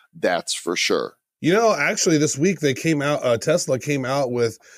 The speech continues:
Speaker 2: their, their new roofs, their solar roofs, which are basically,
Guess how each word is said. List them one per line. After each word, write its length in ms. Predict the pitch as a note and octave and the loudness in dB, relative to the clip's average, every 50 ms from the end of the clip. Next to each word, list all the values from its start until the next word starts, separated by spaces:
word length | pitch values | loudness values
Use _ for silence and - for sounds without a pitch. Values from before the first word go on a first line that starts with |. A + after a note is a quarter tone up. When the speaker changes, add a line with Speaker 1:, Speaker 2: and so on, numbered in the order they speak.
| - _ _ | -20 _ _
Speaker 2:
their, 540 | G#2+ G#2 A2+ B2 A#2+ A#2+ A2+ A#2 A2+ G#2+ - - | -10 0 2 4 4 6 4 4 2 0 -2 -6
their 340 | - G#2+ G2+ A2+ A2+ A2 A2 | -10 -6 -2 0 2 2 2
new 640 | A2 A2+ B2 C3+ D3 D3+ D3+ D3+ D3 D3 C#3+ C3+ A#2 | 0 0 2 4 6 6 6 6 6 6 6 4 2
roofs, 560 | G#2+ G#2+ A#2+ D3 G#3+ A3+ - - - - - _ _ _ _ _ _ | 0 2 2 2 2 0 -4 -8 -8 -10 -16 _ _ _ _ _ _
their 100 | A2+ A#2+ | -8 -6
solar 380 | A2+ - - D3 D#3 D#3 D3 B2+ | -4 0 2 2 4 4 2 2
roofs, 440 | A2+ A#2 C3+ D#3+ G#3+ A3 - - - | 2 2 2 2 2 0 -2 -8 -8
which 260 | - B2+ C3 B2+ - | -4 -2 -2 -2 -2
are 240 | - A#2+ B2 B2 B2 | -2 -2 0 0 0
basically, 800 | A2+ C3 C#3 D#3 D3+ E3+ F3 D3+ D3+ D#3+ D#3 D3+ D3+ D3 C3 | 2 2 2 2 2 0 -2 0 2 2 4 4 4 4 2